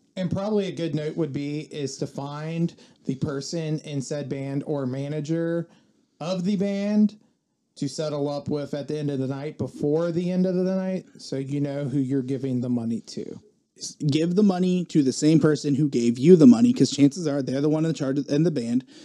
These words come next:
Speaker 2: in charge of the money. Whoever s-, settled up the presale tickets with you is the same person you're handing that money to. If they come to you and ask about the money, you have the same guy.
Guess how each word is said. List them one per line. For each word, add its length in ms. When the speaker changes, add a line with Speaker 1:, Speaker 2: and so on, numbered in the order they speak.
Speaker 2:
in 200
charge 420
of 240
the 80
money. 340
Whoever 380
s-, 200
settled 280
up 120
the 80
presale 360
tickets 280
with 100
you 140
is 100
the 60
same 240
person 280
you're 80
handing 220
that 120
money 240
to. 300
If 100
they 140
come 240
to 60
you 160
and 80
ask 220
about 220
the 80
money, 260
you 340
have 300
the 120
same 320
guy. 340